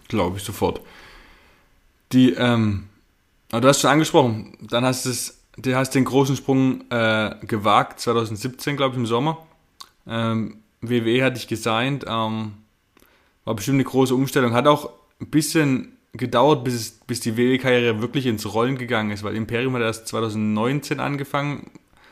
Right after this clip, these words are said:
Ähm, wie war denn deine Anfangszeit? So, wie, hast du, hat das Zeit gedauert, um dich da reinzuarbeiten, um klarzukommen, oder?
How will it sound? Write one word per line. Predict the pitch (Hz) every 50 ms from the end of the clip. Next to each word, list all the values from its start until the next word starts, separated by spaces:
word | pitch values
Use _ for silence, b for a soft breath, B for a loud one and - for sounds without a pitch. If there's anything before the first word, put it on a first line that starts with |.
| b b b b b b b _ -
Ähm, | 120 120 117 117 117 117 - - - - _ _ _
wie | 127 127 127 127
war | 139 156 170
denn | 165 139 120
deine | 120 117 113 85
Anfangszeit? | 107 127 135 - 143 131 120 - - - 135 120 117 -
So, | - 110 110
wie, | 113 117
hast | - - - - 117 117 - -
du, | 127 110 117
hat | 123 120 - 120 117 117
das | 117 110 - -
Zeit | - - 131 143 143 -
gedauert, | 151 127 127 127 131 131
um | 131 127 120 113
dich | 110 101
da | - 113
reinzuarbeiten, | 101 110 123 135 135 - - - 123 127 120 113 127 123 123 123 123 117
um | 110 107
klarzukommen, | 104 113 110 117 127 127 - 135 123 - 131 123 123 127 123 117
oder? | 104 107 104 107 101